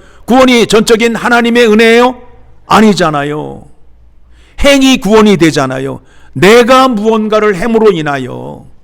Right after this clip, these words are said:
이것이 바로 알비니안주의가 말하는 구원이에요.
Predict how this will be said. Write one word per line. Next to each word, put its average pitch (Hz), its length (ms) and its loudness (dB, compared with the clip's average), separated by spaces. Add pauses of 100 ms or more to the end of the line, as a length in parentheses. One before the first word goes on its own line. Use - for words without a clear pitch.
(400)
이것이 180 400 2
바로 190 540 2 (380)
알비니안주의가 240 1200 2
말하는 143 500 -2
구원이에요. 117 800 -4